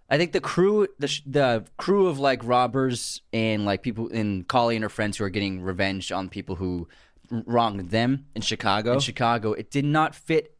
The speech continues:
Speaker 1: at all the tone that they established with the show. And, and so when Elle was there, and I, I understand Elle was trying to grow as a character,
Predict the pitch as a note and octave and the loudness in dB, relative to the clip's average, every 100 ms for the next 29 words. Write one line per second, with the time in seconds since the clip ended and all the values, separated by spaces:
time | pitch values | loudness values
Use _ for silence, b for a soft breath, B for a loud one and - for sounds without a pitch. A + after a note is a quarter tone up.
0 | - C3 A#2+ B2+ A#2 G#2 - C#3 C3+ B2 | -2 0 2 2 0 -4 -2 0 0 -2
1 | A2 F#2+ G#2+ G#2+ A2 - A2 - - E3+ | -4 -4 0 2 0 -4 -10 -6 -2 0
2 | C3+ G#2+ G2 b b b b - A#2+ E3 | 2 0 -4 b b b b -6 -2 0
3 | E3 C#3 D#3 D3+ C#3+ D3 F3 D#3+ B2 A2 | 2 2 2 2 2 4 4 4 2 2
4 | D#3 D#3+ D3 C#3 D3+ - D3+ E3 E3+ - | 4 4 2 2 0 2 0 0 -2 -2
5 | D3+ - C#3 C#3+ B2+ - C3+ B2+ A2+ F#2 | -2 2 2 2 0 0 0 0 -4 0
6 | A#2 A#2+ G2 - A#2 A#2 A2+ A2 G2+ | 2 2 0 -4 0 0 -2 -2 -2